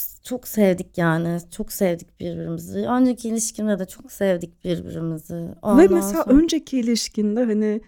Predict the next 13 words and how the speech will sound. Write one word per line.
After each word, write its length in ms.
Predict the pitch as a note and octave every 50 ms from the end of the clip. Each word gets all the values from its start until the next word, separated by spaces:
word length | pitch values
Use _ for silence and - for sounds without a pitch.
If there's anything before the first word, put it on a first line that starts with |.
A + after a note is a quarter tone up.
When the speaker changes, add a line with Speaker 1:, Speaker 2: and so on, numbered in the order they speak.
| _ _ _ -
Speaker 2:
demiştin 360 | G3+ G#3+ A#3 A#3+ - - D4
ya 180 | C#4 B3 G#3 F3+
hayatım, 540 | F3 E3+ D#3+ D#3+ D#3+ - - - D#3 D#3+ - _ _
"Hiç 420 | - - D#4+ D#4 - - - -
bitmeyecek. 920 | B3+ C4 C4 - - A3 G#3+ G#3+ G3+ F3+ - F3 F3 E3 E3+ - - - _ -
Bu 120 | A#3+ A3 F#3
Speaker 1:
Ay, 200 | F3+ F#3+ A3+ A#3
Speaker 2:
aşk 220 | - - - - -
beni 220 | G3 G#3+ G#3 G3+
yakacak, 400 | G3 F#3 G3 G3+ G#3 G3 G#3 G3+
Speaker 1:
evet. 80 | G3+ -
Speaker 2:
kül 120 | - G#3+ F#3
edecek." 680 | - F#3+ E3+ F3+ E3+ - D#3 D3 - - - -